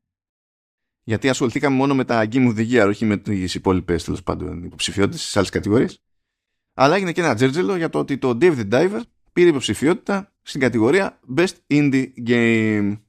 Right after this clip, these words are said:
Και γιατί έγινε τζέρτζελο; Διότι μπορεί να δει κάποιος τον Dave the Diver και να λέει ότι, «Εντάξει, εγώ μπορώ να καταλάβω ότι αυτό δεν είναι τεράστια παραγωγή και ότι, α, έτσι κι αλλιώς, κι αλλιώτικα και, ας πούμε, κολλάει».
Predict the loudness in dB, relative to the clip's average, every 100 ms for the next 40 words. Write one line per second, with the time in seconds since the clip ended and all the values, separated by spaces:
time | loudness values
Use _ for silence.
0 | _ -6 -4 -2 0 0 2 2 2 2
1 | 0 -8 -8 -6 -4 -4 -6 -4 -2 0
2 | 2 4 2 -2 -2 -2 0 -2 -2 0
3 | 0 -2 -4 -2 -2 -2 -4 -4 -2 -2
4 | -4 -12 -8 -6 0 2 2 0 0 0
5 | 2 -2 -4 -6 -2 0 0 -2 -2 -2
6 | -4 -6 -6 -4 0 0 0 -4 -4 -2
7 | -2 -2 -4 -6 -6 -4 -2 -2 -2 -4
8 | -4 -8 -10 -8 -6 0 4 6 4